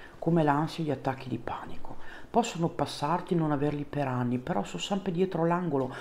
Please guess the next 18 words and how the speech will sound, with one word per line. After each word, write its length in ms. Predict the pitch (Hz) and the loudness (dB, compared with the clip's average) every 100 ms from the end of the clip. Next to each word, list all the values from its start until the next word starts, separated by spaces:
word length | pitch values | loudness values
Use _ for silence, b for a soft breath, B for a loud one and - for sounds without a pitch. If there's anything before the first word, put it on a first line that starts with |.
| B B | B B
Io 140 | 185 | 2
quella 180 | 190 156 | 4 4
volta 240 | 143 170 175 | 6 4 4
lo 80 | |
psicologo, 680 | - - 127 - 160 165 139 | 2 -4 -6 4 6 6 4
ve 60 | 127 | 2
l'ho 100 | 127 | 2
detto 240 | 139 135 | 0 0
tante 340 | 131 135 131 | 0 0 2
volte, 360 | 123 139 151 131 | 2 2 0 -2
cosa 240 | - 127 | -2 2
m'ha 160 | 127 123 | 4 4
detto? 540 | 120 123 117 - 123 B B B B B | 4 2 2 -4 -6 B B B B B
Che 140 | - | 2
l'ansia, 680 | 143 139 170 180 - 135 117 123 - - - - - - - | 6 6 6 4 0 0 0 -4 -14 -20 -20 -20 -20 -16 -2
come 240 | 143 143 | 2 4
la 80 | 127 | 4
depressione, 1000 | 123 123 110 - - 165 160 113 95 | 0 -4 -6 -6 0 2 4 0 -4